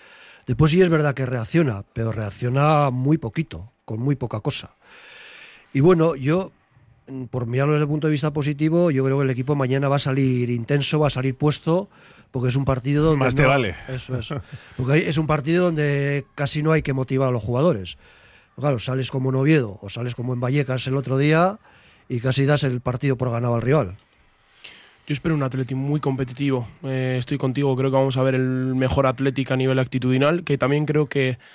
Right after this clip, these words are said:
Speaker 3: que, joder, debemos ser honestos y, y decir que la actitud no ha faltado. Eh, yo creo que el Atleti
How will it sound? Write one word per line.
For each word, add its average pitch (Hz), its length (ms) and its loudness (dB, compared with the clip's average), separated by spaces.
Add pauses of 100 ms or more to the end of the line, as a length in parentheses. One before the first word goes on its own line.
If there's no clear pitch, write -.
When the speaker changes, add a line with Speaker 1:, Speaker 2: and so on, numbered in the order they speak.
(260)
Speaker 3:
que, 127 100 -4
joder, 123 360 0
debemos 143 680 -2
ser 135 140 0
honestos 139 380 -2
y, 135 100 0
y 131 140 0
decir 127 260 0
que 143 60 0
la 143 60 4
actitud 135 300 -2
no 135 60 2
ha 127 60 0
faltado. 117 340 -4 (160)
Eh, 123 220 0
yo 120 100 0
creo 123 100 0
que 123 80 -2
el 120 40 2
Atleti 123 420 0